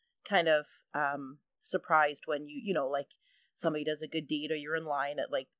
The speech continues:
Tim Hortons and we're doing the pay it forward and that kind of thing. And, and that brings a little bit, <coughs>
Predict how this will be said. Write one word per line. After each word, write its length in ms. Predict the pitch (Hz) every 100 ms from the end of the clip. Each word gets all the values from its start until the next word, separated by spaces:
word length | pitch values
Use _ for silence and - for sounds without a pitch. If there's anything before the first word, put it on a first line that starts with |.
| _
Tim 200 | - 165
Hortons 340 | 156 156 165 151
and 240 | 147 151 _ _ _ _
we're 80 | 175
doing 180 | 185 180
the 80 |
pay 260 | 165 214 196
it 100 | 190
forward 560 | - 208 190 190 196 196
and 180 | 170
that 160 | 160 -
kind 220 | 196 185
of 100 | 185
thing. 300 | 202 190 220
And, 180 | 180 156 - - _ _ _ _
and 120 | 185
that 180 | 160 151
brings 260 | 180 180
a 80 | 170
little 160 | 165 160
bit, 180 | 165 - - -
<coughs> 220 | 339 -